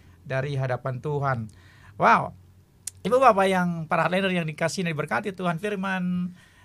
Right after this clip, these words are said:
ini dika-, dikisahkan, ya. Firman Tuhan ini pernah, bahkan sering mungkin kita baca, dikisahkan dalam satu cerita Alkitab, ya, yang begitu menginspirasi dan memberkati kita.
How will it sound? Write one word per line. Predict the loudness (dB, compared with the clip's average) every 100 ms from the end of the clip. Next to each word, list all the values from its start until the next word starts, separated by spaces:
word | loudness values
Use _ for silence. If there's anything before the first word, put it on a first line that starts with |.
| -8
ini | -4 -2 -2
dika-, | -2 -4 -4 -4
dikisahkan, | -2 -4 -4 -2 -2 -2 -2 0 -2 -2
ya. | -2 -4 -8 -14
Firman | -10 -8 -6 -6
Tuhan | -4 -4
ini | -4 -4 -4
pernah, | -4 -6 -8 -6 -4 -4 -4
bahkan | -4 -4
sering | -6 -6 -6
mungkin | -6 -6 -10
kita | -8 -4
baca, | 0 0 0 -4
dikisahkan | -4 -6 -6 -2 -4 -4 -8
dalam | -6 -6 -6 -8 -10 -20 -20 -18
satu | -8 -8 -6 -6 -4 -4 -6 -8
cerita | -6 -6 -2 -2
Alkitab, | -2 -4 -4 -4 -4 -6
ya, | -8 -8 -10
yang | -8 -8 -6
begitu | -6 -8 -6 -6 -4
menginspirasi | -6 -6 -8 -8 -4 -2 -2 -2
dan | -6
memberkati | -6 -8 -6 -6 -6
kita. | -6 -6 -6 -8